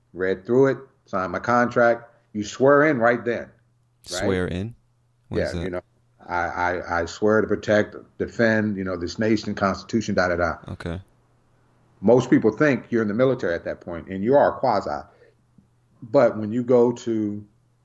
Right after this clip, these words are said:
Speaker 1: go through a process before you go to boot camp, there's another station. It's called meps. Don't ask me what meps stands for because I can't remember. I
Speaker 2: Okay.
Speaker 1: apologize.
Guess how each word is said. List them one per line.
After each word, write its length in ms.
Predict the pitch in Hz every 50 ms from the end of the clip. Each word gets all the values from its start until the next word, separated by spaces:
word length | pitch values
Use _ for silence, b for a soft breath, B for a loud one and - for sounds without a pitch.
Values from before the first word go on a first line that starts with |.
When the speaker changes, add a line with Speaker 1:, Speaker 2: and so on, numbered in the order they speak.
| _ _ _ _ _ _ _ _ _ _ -
Speaker 1:
go 180 | 127 120 120
through 120 | 120 123 104
a 40 | 101
process 560 | - - 123 127 131 127 - 104 90 90 - -
before 520 | _ - 98 95 - - 131 127 127 127
you 140 | 120 113 110
go 160 | 101 117 113
to 80 | 107 92
boot 280 | 98 - 104 - -
camp, 260 | - - 78 73 67 - b b b b b b
there's 200 | - 107 101 95
another 380 | 98 92 95 110 120 123 117 107
station. 460 | - - - 110 110 107 - 101 82
It's 100 | 80 -
called 300 | - - 123 107 95 90
meps. 420 | 98 101 101 80 - - - - _ b b b b b b
Don't 160 | - 107 110 110
ask 200 | 110 107 - -
me 60 | 110
what 160 | 101 98 98
meps 180 | 107 107 92 -
stands 380 | - - 110 104 101 95 95
for 140 | - 101 90
because 200 | 85 87 92 87
I 80 | 90 87
can't 240 | - 107 98 90 98
remember. 440 | 98 95 92 87 76 73 - - - - - -
I 60 | - -
Speaker 2:
Okay. 80 | 85 87
Speaker 1:
apologize. 420 | 87 101 101 95 87 - _